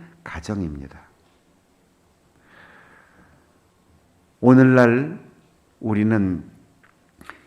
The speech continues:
일찍이 인류가 경험해 보지 못한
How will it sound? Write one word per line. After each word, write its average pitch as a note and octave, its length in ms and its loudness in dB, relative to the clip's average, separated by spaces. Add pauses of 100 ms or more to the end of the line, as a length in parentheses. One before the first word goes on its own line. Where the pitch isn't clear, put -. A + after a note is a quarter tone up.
(240)
일찍이 C#3+ 480 0
인류가 D#3+ 420 2
경험해 C#3 1040 -4
보지 A#2+ 220 -4
못한 A2 680 -8